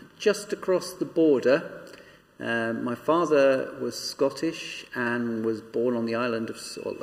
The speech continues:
off the, off the, the, the, the Isle of Strome. Well, it isn't an island, but it's off one of the ends of the west of Scotland. Um, and he worked in what was then Windscale, the nuclear plant.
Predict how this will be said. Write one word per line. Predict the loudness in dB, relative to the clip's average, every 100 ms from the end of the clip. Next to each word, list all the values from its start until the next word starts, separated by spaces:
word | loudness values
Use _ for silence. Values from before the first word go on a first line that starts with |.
| -12 -6
off | -4 -6 -12 -14
the, | -14 -10
off | -12 -12 -20 -20 _
the, | -16 -16
the, | -12 -10 -8
the, | -8 -2
the | 0
Isle | 2 2
of | 2
Strome. | -4 -2 6 6 6
Well, | 0
it |
isn't | -4 -4
an | -6
island, | -6 -6 -4 -4 -4
but | -6
it's | -6 -10
off | -12 -10 -6
one | -4
of | 0
the | 0
ends | 0 -4
of | -6 -4
the | -2
west | 0 -2 -6
of | -10
Scotland. | -8 -4 -2 -2 -6 -8 -14 -20 -20 -20 _
Um, | -8 -4 -2 -2 -4 -8 -20 -20 -20 _
and | -2 0 2 0 -2
he | -2 -2
worked | 4 8 8 6 -4 -12 -14 -10 2
in | 4 4 4 0 -2 -12 -20 -20 0
what | 2 4
was | 2 2
then | 2 2
Windscale, | 4 2 2 0 2 2 2
the | 0
nuclear | 0 -2 -2 0 0
plant. | 2 0 2 0 -6 -12